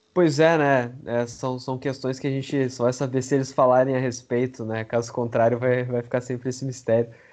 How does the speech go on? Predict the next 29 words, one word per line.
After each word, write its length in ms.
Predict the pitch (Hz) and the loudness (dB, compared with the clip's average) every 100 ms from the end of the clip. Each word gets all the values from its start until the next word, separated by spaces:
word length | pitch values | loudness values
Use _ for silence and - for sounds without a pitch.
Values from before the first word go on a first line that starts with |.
| - | -6
A, 320 | 90 80 90 | -4 -2 -2
a 80 | 143 | 0
gente 240 | 139 135 | 0 0
tem 100 | 147 | 0
a 60 | 139 | 0
pergunta 480 | 147 139 135 143 143 | 0 0 0 -2 -2
aqui 180 | 143 | -2
também 560 | 143 139 123 127 135 120 - _ _ _ | -2 -2 0 0 0 -6 -12 _ _ _
é, 160 | - 120 | 0 2
do 140 | 127 | 4
Marcelo 480 | 139 139 135 156 160 | 4 2 4 4 6
Alves, 720 | 131 190 175 135 - - - _ | 6 4 2 -6 -10 -18 -20 _
é, 460 | 113 113 110 107 127 | -14 -12 -12 -14 -16
que 80 | 131 | -10
ele 140 | 127 123 | -8 -8
diz 200 | 135 - | -10 -8
que 60 | |
tem 100 | 165 | -4
achado 360 | 160 - 160 180 | -2 2 0 0
o 40 | |
time 220 | 185 190 | -4 -4
lento 360 | 175 156 190 165 | -2 0 -2 -4
e 40 | |
sem 140 | 143 156 | -6 -4
jogadores 380 | 156 147 151 160 | -2 0 -2 -4
com 120 | 156 | -2
características 600 | 160 160 151 151 180 165 | 0 0 -2 -2 -4 -2
pra 180 | 170 156 | 2 2
driblar. 440 | 170 147 135 147 | 2 2 2 0